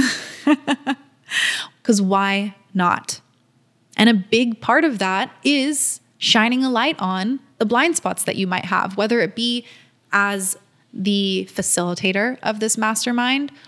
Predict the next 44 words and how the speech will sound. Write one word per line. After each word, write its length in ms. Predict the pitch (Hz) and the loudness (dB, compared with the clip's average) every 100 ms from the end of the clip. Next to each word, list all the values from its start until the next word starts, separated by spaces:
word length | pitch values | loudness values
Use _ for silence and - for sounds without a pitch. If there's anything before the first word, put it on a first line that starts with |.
| _ | _
or 160 | 208 196 | 2 2
through 320 | - 214 214 | 0 0 0
conversations 840 | - 202 196 185 170 185 214 220 | 0 -2 -2 -2 2 2 4 4
that 160 | 190 - | 2 0
you 100 | 190 | -2
have 280 | 180 185 | -2 -2
with 140 | 202 196 | -2 -4
the 120 | 196 | -4
other 380 | 185 185 185 202 | -2 -2 -2 -2
women 300 | 196 175 190 | -4 -4 -4
inside 380 | 190 185 175 180 | -4 -4 -4 -4
of 80 | 180 | -6
the 80 | |
group. 520 | 170 175 226 277 - - - - - | -6 0 0 0 -8 -20 -20 -18 -6
It 120 | - 208 | 2 4
is 160 | 220 | 4
going 240 | 220 233 240 | 2 0 0
to 80 | 220 | 0
be 320 | 214 208 - | 0 0 -2
such 340 | - 208 202 | 0 0 0
a 120 | - 214 | -2 -2
potent 400 | - 202 196 185 | -2 -2 -2 -2
space 300 | 190 180 - | 0 0 -2
to 80 | 180 | -4
play 260 | 180 175 | -2 0
in 160 | 196 214 | 2 2
this 160 | 175 | 0
summer. 380 | - 175 190 302 - _ _ - - - - | 0 0 0 -2 -6 _ _ -12 -12 -4 2
And 140 | 208 | 4
my 100 | 208 | 4
intention 600 | 208 202 - 233 233 220 | 2 -2 2 4 4 2
really 280 | 196 190 185 | 2 2 0
for 300 | - 180 185 | -2 0 2
it 200 | 240 262 | 2 0
is 300 | 202 190 - _ _ | -2 0 -2 _ _
for 240 | 208 - | 0 2
us 260 | 185 196 - | 0 0 0
to 160 | - 208 | 0 -2
have 380 | 180 175 175 - | -2 -2 -4 -4
our 120 | 190 | -4
best 480 | 180 170 165 - - _ _ _ _ _ - | -2 -2 -2 -2 -4 _ _ _ _ _ 0
and 160 | 214 202 | 4 4
most 260 | 190 - | 4 -2
expansive 680 | 214 - 180 175 180 175 | -6 -4 -4 -4 -4 -6